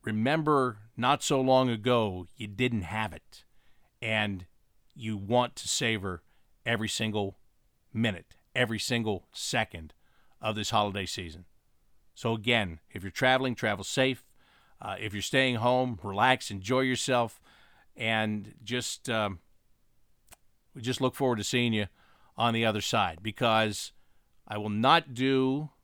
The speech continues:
a show coming up on Friday, because that'll be on Christmas Eve. So there'll be no C B J and thirty on Friday, and, uh, we can reconvene next week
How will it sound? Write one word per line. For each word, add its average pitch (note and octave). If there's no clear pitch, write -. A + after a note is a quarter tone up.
a G#2
show B2+
coming A#2
up A2
on G2
Friday, B2
because G2+
that'll A#2
be A#2+
on A2
Christmas -
Eve. G#2+
So -
there'll G2
be G2+
no B2
C C#3
B B2
J A2+
and G#2+
thirty A2
on G2+
Friday, A2+
and, A2
uh, G#2+
we C3+
can C#3+
reconvene C3+
next A#2+
week A#2